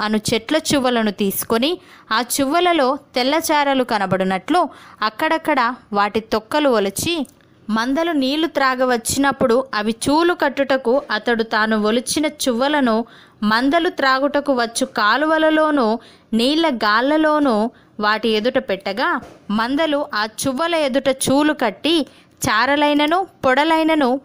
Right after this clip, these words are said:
మచ్చలైనను గల పిల్లలను ఈనెను. యాకోబు ఆ గొర్రె పిల్లలను వేరుచేసి, చారలు గల వాటి తట్టును, లాబాను మందలలో నల్లని వాటి తట్టును, మందల ముఖములు త్రిప్పి, తన మందలను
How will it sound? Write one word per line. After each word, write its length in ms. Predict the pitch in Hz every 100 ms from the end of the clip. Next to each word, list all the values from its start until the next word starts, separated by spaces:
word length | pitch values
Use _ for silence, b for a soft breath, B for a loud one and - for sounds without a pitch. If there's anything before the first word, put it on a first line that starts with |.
| 220
మచ్చలైనను 920 | 208 220 - 311 311 311 302 277 214
గల 120 | 208
పిల్లలను 680 | 208 - 220 262 277 247 262
ఈనెను. 480 | 359 311 262 214 175 - b b b b b
యాకోబు 640 | 202 196 220 285 233 262 294 208
ఆ 80 |
గొర్రె 400 | 208 196 220 240
పిల్లలను 580 | 302 302 285 277 269 254
వేరుచేసి, 840 | 202 190 202 - 226 214 - 330 B B B - 269
చారలు 380 | 240 277 320 320
గల 220 | 302 294
వాటి 320 | 247 226 214
తట్టును, 540 | 214 208 208 233 339 - _
లాబాను 600 | 202 202 202 247 311 330
మందలలో 760 | 320 311 294 302 311 311 226 208 B B B B 214
నల్లని 420 | 214 240 311 339
వాటి 300 | 294 277 269
తట్టును, 600 | 262 240 285 262 208 254 b b b
మందల 480 | 202 208 254 320 330
ముఖములు 520 | 277 240 285 285 285
త్రిప్పి, 600 | 285 196 185 - 330 311 - _ 220
తన 100 | 208
మందలను 720 | 196 185 190 220 233 277 349